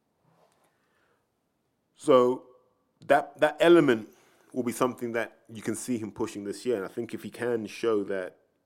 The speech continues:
he's to be trusted on a Canelo versus Billy Joe, I think more guys will wanna work with him. That's gonna be his test in America. If he can make people care about Canelo who didn't before, fair play to him. Because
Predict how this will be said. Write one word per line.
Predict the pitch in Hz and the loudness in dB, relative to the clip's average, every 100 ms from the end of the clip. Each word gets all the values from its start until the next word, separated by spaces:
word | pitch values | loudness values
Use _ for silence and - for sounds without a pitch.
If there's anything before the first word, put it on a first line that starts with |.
| _ | _
he's | 110 104 | -14 -12
to | 104 | -12
be | 98 | -14
trusted | - 113 - 101 | -4 -4 -4 -6
on | 98 92 | -4 -4
a | 92 92 - _ _ _ | -8 -10 -14 _ _ _
Canelo | 113 104 101 | -6 -2 -2
versus | 101 95 92 90 | -2 -4 -6 -6
Billy | 104 98 | -6 -6
Joe, | 85 98 117 - _ _ _ _ - | -6 -6 -6 -12 _ _ _ _ -12
I | - | -8
think | 107 131 | -6 -6
more | 123 120 113 | 0 0 0
guys | 110 104 | -2 -2
will | 107 | -6
wanna | 107 104 | -6 -6
work | 110 101 - | -6 -8 -12
with | - | -20
him. | - _ _ _ _ _ _ | -20 _ _ _ _ _ _
That's | 110 117 | -6 -6
gonna | - 120 | -4 -4
be | 113 | -2
his | 110 107 | -4 -4
test | - 98 - | -6 -8 -10
in | 92 | -10
America. | 101 101 85 - _ _ _ _ _ _ - | -10 -10 -12 -20 _ _ _ _ _ _ -12
If | 95 | -8
he | 123 127 | -6 -6
can | 135 113 107 | -6 -8 -4
make | 117 117 - | -4 -4 -8
people | 113 110 90 | -14 -10 -10
care | - 104 104 | -6 -4 -2
about | 92 82 - | -4 -8 -10
Canelo | 101 101 87 | -8 -4 -4
who | 95 | -6
didn't | 101 101 | -8 -10
before, | 87 - 117 143 - _ _ _ _ _ | -12 -8 -6 -6 -10 _ _ _ _ _
fair | 120 107 | -6 -4
play | 113 107 | -4 -4
to | - 71 | -6 -18
him. | - _ _ _ _ _ _ _ _ _ | -20 _ _ _ _ _ _ _ _ _
Because | 135 127 131 - | -8 0 0 0